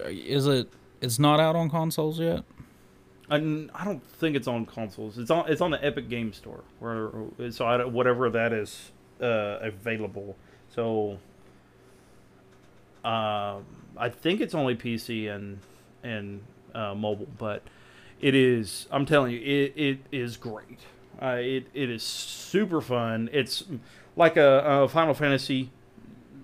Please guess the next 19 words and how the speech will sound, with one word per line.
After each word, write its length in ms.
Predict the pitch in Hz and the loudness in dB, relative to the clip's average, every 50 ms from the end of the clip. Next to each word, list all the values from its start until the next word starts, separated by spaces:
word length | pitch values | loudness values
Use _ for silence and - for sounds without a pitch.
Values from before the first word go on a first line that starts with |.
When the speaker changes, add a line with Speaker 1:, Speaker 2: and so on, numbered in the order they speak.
| - - - - | -20 -20 -18 -8
Speaker 2:
type 260 | - 139 135 127 139 | -2 0 0 0 0
game 280 | 131 135 127 131 131 131 | 0 0 0 0 0 -2
where 100 | 120 117 | -4 -6
it's 120 | 110 - | -6 -8
turn-based. 500 | - - 139 127 123 127 123 127 - - - - - - - - - - | -8 -6 -4 -2 0 0 0 0 -4 -8 -18 -20 -20 -20 -20 -14 -6 -2
Speaker 1:
Mm-hmm. 220 | 131 139 143 156 165 - - - - | -2 0 0 0 -2 -6 -10 -8 -2
Yeah, 180 | 123 107 92 | -2 0 0
yeah. 160 | 104 92 78 92 - - | 0 -2 -4 -6 -8 -6
Speaker 2:
And, 300 | 143 139 127 127 123 120 | -4 -2 0 0 0 0
uh, 420 | 120 117 117 113 113 113 110 110 104 - - - - - - - - - - - - - - | 0 0 0 0 -2 -2 -4 -6 -6 -8 -14 -20 -20 -20 -20 -20 -20 -20 -20 -20 -20 -14 -8
and, 500 | 135 131 127 123 123 120 117 113 113 107 - - 123 | -6 -4 -2 -2 -2 -4 -4 -6 -8 -10 -12 -10 -6
and 200 | 131 117 113 120 | -6 -4 -4 -4
it's 140 | 120 120 | -6 -6
just, 300 | - 143 123 - - - | -4 -6 -6 -6 -8 -12
it's 260 | - 123 123 120 113 - | -10 -8 -8 -8 -8 -10
just 280 | - - 117 110 - - | -10 -8 -8 -8 -8 -8
a, 60 | 107 | -8
a 520 | 104 104 - - 120 127 120 - - 113 | -8 -8 -8 -10 -14 -16 -14 -8 -6 -6
wonderful, 640 | 113 110 113 113 113 110 104 - - 110 104 104 | -4 -2 -2 -4 -4 -4 -8 -10 -10 -8 -8 -8